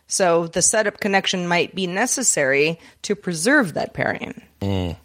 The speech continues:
Speaker 2: I mean, to me, this is, uh, well, this is a hundred percent a security thing. This is them doing that. I think that this explanation is correct. They're trying to stop,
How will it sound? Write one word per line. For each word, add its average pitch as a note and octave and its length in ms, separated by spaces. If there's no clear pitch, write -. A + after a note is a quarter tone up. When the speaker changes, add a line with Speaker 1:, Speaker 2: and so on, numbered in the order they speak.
Speaker 2:
I A2 40
mean, B2 180
to C#3 120
me, D3 220
this A#2+ 260
is, A2 300
uh, F#2+ 560
well, A#2+ 240
this C3+ 180
is C3 120
a A#2+ 80
hundred A#2 180
percent G2+ 360
a F2 60
security F#2+ 480
thing. G#2+ 220
This G#2 180
is A#2 160
them G2+ 240
doing F2 240
that. E2+ 180
I F2+ 100
think F#2 180
that F#2 140
this G2 200
explanation F2+ 560
is D#2 140
correct. - 380
They're D#2+ 140
trying F2+ 360
to E2 180
stop, E2+ 440